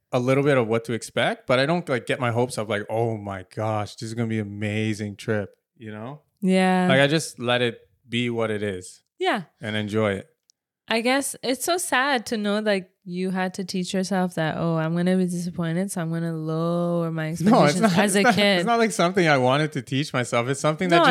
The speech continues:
Speaker 2: I didn't
Speaker 1: happens
Speaker 2: say
Speaker 1: to
Speaker 2: you
Speaker 1: you,
Speaker 2: want to.
Speaker 1: you
Speaker 2: Yeah.
Speaker 1: know?
Speaker 2: Yeah, I'm saying it's sad that that's what it was.
Speaker 1: True. It's not nice.
Speaker 2: So what would you say?
Speaker 1: Oh, man.
Speaker 2: <laughs> Yeah, let's forget me. I'm not really
Speaker 1: <laughs>
Speaker 2: cut that part out.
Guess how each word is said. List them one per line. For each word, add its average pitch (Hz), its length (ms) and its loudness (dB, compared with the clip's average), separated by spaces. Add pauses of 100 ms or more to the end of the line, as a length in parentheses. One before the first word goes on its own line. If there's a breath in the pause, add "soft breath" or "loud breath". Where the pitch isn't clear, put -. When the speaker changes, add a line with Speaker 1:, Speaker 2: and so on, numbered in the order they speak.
Speaker 2:
I - 20 4
didn't - 80 4
Speaker 1:
happens 269 140 2
Speaker 2:
say 269 100 2
Speaker 1:
to 254 120 2
Speaker 2:
you 226 80 4
Speaker 1:
you, 202 60 2
Speaker 2:
want 233 300 0
to. 190 80 -4
Speaker 1:
you 202 320 -4
Speaker 2:
Yeah. 233 240 2
Speaker 1:
know? 196 220 -4
Speaker 2:
Yeah, 220 420 0
I'm 185 120 -2
saying 214 320 -2
it's 185 200 -4
sad 196 320 0
that 170 160 -4
that's 165 440 -6
what 165 160 -4
it 156 100 -2
was. 156 420 -4 (1700)
Speaker 1:
True. 123 300 -6 (120)
It's 120 180 -8
not 107 340 -2
nice. 113 380 -4
Speaker 2:
So 233 220 2
what 240 180 6
would 240 200 0
you 247 100 -2
say? 170 520 0 (1040)
Speaker 1:
Oh, 110 200 -8
man. 92 480 -8 (640)
Speaker 2:
<laughs> 202 220 -4 (320)
Yeah, 202 180 2
let's 214 260 -2
forget 349 380 2
me. 196 180 2
I'm 196 240 0
not 277 280 2
really 202 400 0
Speaker 1:
<laughs> - 640 -4
Speaker 2:
cut 320 260 0
that 240 240 0
part 196 260 2
out. 160 420 0